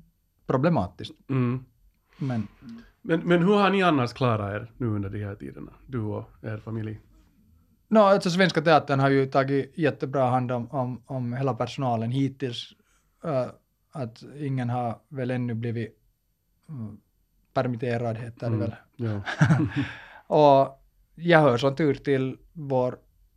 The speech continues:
Speaker 1: kassa, så jag får en bra ersättning från kassan.
Speaker 2: Mm.
Speaker 1: Att, att det, det är nog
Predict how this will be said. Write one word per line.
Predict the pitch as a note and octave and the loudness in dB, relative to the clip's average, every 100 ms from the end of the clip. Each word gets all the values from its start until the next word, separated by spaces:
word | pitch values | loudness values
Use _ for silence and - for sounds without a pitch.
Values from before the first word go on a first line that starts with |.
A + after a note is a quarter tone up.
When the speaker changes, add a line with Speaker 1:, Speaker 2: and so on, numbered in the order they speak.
| _ F3+ D#3+ _ | _ -14 -14 _
Speaker 1:
kassa, | D3 A#2+ - B2 - _ _ _ _ _ _ _ - | 0 0 -2 -10 -12 _ _ _ _ _ _ _ -18
så | - C#3+ B2 G#2+ - _ _ _ | -4 0 0 -4 -12 _ _ _
jag | D#3+ A#2 | -6 -4
får | B2 A#2+ A2 _ _ | -2 -4 -4 _ _
en | C3+ A#2+ A2+ _ _ - | -8 -8 -10 _ _ -8
bra | D3 C#3 A#2+ G2+ - | -2 0 0 -4 -6
ersättning | A#2+ A2+ A#2 A#2 A2+ A2+ | -6 -4 -6 -6 -6 -6
från | A#2+ A2+ A2 | -6 -8 -4
kassan. | B2+ - G#2+ G2 _ | -6 -6 -12 -18 _
Speaker 2:
Mm. | B2+ A2+ G#2 - _ _ - | -6 -4 -4 -8 _ _ -4
Speaker 1:
Att, | C#3+ A#2 - - _ _ _ - _ _ _ _ _ _ _ _ _ _ _ - | -2 -2 -6 -20 _ _ _ -20 _ _ _ _ _ _ _ _ _ _ _ -10
att | C#3 A#2 | -8 0
det, | C#3+ B2+ | 0 0
det | C3 D3 | 0 0
är | C3 | 0
nog | C#3 A#2 | -2 -6